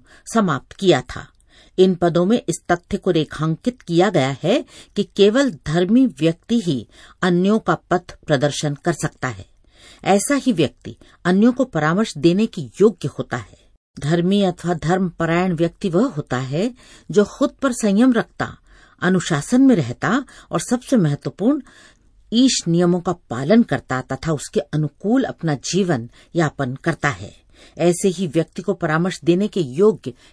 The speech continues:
ठहराया गया है। इसीलिए लेखक कहता है कि धर्मी व्यक्ति ही अन्यों का पथ प्रदर्शन करता है, जबकि दुष्टों का मार्ग लोगों को भटका देता है। दुष्टों के मार्ग पर व्यक्ति अपने संयम,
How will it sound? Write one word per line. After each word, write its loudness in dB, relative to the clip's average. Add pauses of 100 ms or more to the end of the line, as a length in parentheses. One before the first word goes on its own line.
(100)
ठहराया 0
गया 2
है। -14 (480)
इसीलिए 2
लेखक 0
कहता -6
है -4 (340)
कि -2
धर्मी 0
व्यक्ति -2
ही -2
अन्यों 0
का -4
पथ -4 (120)
प्रदर्शन -4
करता -8
है, -14 (380)
जबकि -2
दुष्टों -2
का 0
मार्ग 2 (340)
लोगों 8
को 0
भटका 0
देता -2
है। -14 (500)
दुष्टों 0
के -2
मार्ग 0 (100)
पर 0
व्यक्ति -2
अपने -2
संयम, 0